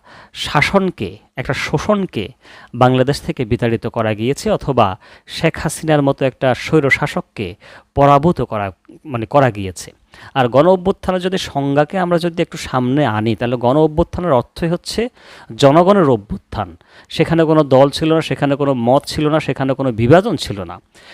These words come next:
স্বাধীনতা যুদ্ধ ঠিক পরি-, সেই বিষয়টা যদি স্বাধীনতা যুদ্ধের দিকে তাকাই, আমাদের বাংলাদেশের তখন বাঙালিদের একটাই চাওয়া ছিল যে, এই নি হাও, যে কোনোভাবে by hook or by crook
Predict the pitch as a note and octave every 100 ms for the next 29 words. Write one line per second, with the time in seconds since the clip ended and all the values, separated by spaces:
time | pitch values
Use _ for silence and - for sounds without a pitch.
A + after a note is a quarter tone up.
0 | - - D#3 F3 G3 G3 F3 D#3 D3+ D#3
1 | - - _ E3+ F3 D#3 - - - E3
2 | D#3 D3 E3 D#3 D#3 - C3+ D#3 D#3 C#3
3 | C#3 C3 C#3 C#3+ - A2+ C3+ G#2+ F#2+ -
4 | - - - C#3+ E3 D#3+ C#3 C#3 C#3+ D3+
5 | - F3+ - D3+ D#3 B2 B2 C3+ D#3+ D#3
6 | A2+ G#2+ _ - E3 - D3 D3+ D#3+ D3+
7 | C#3+ D3 - C3+ C#3+ D#3+ B2 B2+ A2+ G#2
8 | B2+ - C#3 C#3+ A2+ B2+ C3+ G#2+ G#2+ C3+
9 | B2+ D3+ C#3+ B2+ A#2+ B2+ - C#3 -